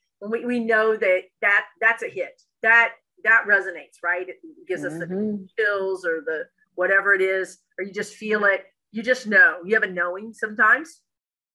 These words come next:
Speaker 2: Yes, yes. I absolutely had a knowing. And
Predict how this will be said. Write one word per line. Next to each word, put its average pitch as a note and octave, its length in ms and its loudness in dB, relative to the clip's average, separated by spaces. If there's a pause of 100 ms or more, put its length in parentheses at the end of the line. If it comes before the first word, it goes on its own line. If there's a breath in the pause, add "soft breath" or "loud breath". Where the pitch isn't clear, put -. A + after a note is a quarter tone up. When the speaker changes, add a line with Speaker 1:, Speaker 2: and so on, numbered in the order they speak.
(120)
Speaker 2:
Yes, C3+ 180 -6 (360)
yes. D3 360 0 (220)
I E3 180 6
absolutely D#3 540 -2
had D3 120 -2
a C#3+ 60 0
knowing. C#3+ 340 -4
And G3 340 6